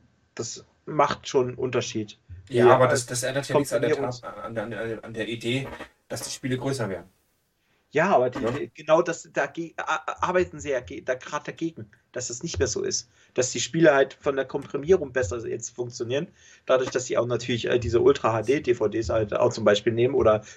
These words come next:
Speaker 1: die Daten halt besser komprimieren können, dass die halt, äh, äh, auf der,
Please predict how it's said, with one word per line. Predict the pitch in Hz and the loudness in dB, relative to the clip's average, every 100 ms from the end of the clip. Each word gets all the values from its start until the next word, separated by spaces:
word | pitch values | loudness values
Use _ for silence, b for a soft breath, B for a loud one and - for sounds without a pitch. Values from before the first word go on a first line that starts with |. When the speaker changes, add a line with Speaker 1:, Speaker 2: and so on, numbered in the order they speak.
| B | B
Speaker 1:
die | 113 | 0
Daten | 113 110 139 | 2 2 2
halt | 117 113 - | 0 -2 -4
besser | 120 - | -2 -2
komprimieren | - 123 - 90 139 139 120 | -2 -6 -2 0 0 -2 -2
können, | 110 113 - b b b | -4 -4 -8 b b b
dass | 123 - | -4 0
die | 127 | 0
halt, | 113 120 - - | 4 2 0 2
äh, | 131 120 120 | 4 6 2
äh, | - 135 - - | 0 -4 -4 -2
auf | 123 | -2
der, | - 123 123 120 | 0 0 0 -2